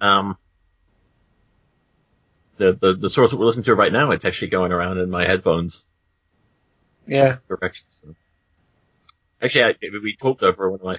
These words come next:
Speaker 1: my favorite bits in this episode, uh, when, uh, Paul's still trying to chat her up and, you know, and stuff. And she says, "Well, I'm not really interested, guys." And just his reaction, <laughs> just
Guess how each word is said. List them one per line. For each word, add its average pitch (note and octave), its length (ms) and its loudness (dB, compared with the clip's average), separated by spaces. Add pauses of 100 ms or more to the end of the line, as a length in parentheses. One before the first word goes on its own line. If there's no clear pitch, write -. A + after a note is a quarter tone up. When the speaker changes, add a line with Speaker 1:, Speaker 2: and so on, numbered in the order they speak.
(160)
Speaker 1:
my F2+ 100 -4
favorite - 320 -4
bits - 380 -6 (140)
in G2 100 -6
this F#2 140 -8
episode, G2+ 400 -4 (260)
uh, E2 200 -14 (120)
when, F#2 200 -10
uh, F2+ 180 -6 (580)
Paul's A2+ 220 4
still G#2 180 -2
trying G#2+ 240 0
to F#2 80 2
chat G#2+ 220 -2
her G#2+ 120 -2
up A2 260 4
and, F2+ 100 -6 (360)
you G2 80 -12
know, - 220 -8
and F#2 120 -16
stuff. F#2+ 300 -6
And - 80 -20 (360)
she - 160 -18
says, - 200 -20
"Well, F#2 180 -6
I'm F2 80 -16 (500)
not F2+ 120 -4
really G2 180 -8
interested, G2+ 320 -10 (120)
guys." E2 480 -2 (500)
And A2 240 0
just D3 200 2
his A#2 140 -2
reaction, G2+ 480 0
<laughs> - 60 -20
just - 460 -2